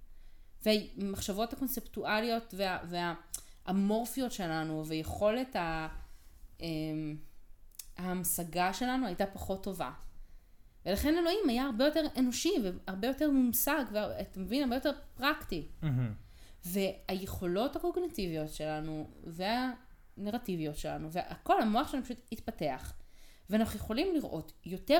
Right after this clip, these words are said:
Speaker 1: מאלוהים ממה שיכולנו לראות פעם. זה לא אומר שאלוהים היה שונה, זה אומר שאנחנו לא יכולנו לקבל אותו אחרת.
Speaker 2: אני,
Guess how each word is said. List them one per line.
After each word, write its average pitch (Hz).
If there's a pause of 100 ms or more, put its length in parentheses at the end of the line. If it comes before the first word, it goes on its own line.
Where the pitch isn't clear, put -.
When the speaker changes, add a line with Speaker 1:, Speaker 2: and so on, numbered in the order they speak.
(100)
Speaker 1:
מאלוהים 240
ממה 156
שיכולנו 160
לראות 165
פעם. 202 (1200)
זה 214
לא 403
אומר 339
שאלוהים 214 (120)
היה 190 (100)
שונה, 170
זה 156
אומר 175
שאנחנו 247
לא 269
יכולנו 262 (120)
לקבל 165
אותו 175 (1160)
אחרת. - (1080)
Speaker 2:
אני, 127